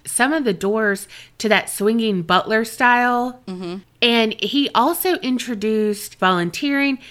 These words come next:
Speaker 1: hairdressing salons, occupational and industrial therapy units.
Speaker 2: Okay.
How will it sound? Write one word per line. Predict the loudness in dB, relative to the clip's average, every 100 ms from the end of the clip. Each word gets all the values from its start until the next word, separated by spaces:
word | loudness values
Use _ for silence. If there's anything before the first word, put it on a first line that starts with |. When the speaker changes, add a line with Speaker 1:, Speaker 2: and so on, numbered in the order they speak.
| -20
Speaker 1:
hairdressing | -4 -2 0 0 0 -2 -4
salons, | -2 -2 2 2 2 0 -4 -2
occupational | -2 -2 -6 -6 -4 -2 -2 -2
and | -2 -2 -4
industrial | -4 -2 -2 -4 -4 -2 -2
therapy | -4 -2 -2 -4 -6
units. | -6 -6 -6 -10 -14 -20 _ _ -20 -14 -6
Speaker 2:
Okay. | -4 0 0